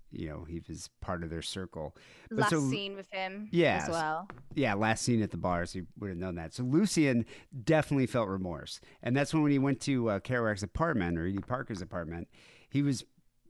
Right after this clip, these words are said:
Speaker 1: freaking out 'cause he thought he was gonna get convicted and get the chair. And so, uh, he woke up Kerouac and he was just like, "I disposed of the old man tonight."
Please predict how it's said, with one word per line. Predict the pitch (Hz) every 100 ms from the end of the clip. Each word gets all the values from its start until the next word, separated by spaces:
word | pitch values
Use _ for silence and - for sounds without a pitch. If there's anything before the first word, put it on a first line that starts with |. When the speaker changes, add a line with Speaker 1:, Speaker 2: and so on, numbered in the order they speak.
| - -
Speaker 1:
freaking | 170 156 143
out | 135 101
'cause | 95
he | 110
thought | 117
he | 120
was | 131
gonna | 123
get | 107 98
convicted | 113 95 104 113 90
and | 90
get | 95
the | -
chair. | - - 110 90 67 - - - -
And | - 113
so, | 147 131 123
uh, | 110 104
he | 120
woke | 127 135 156
up | - -
Kerouac | 131 127 117 95 104
and |
he | 101
was | 95
just | 98 -
like, | 95 - -
"I | 120
disposed | 120 131 - 131 127 120
of |
the | 104 113
old | 101 90
man | 92 104 110
tonight." | 95 90 82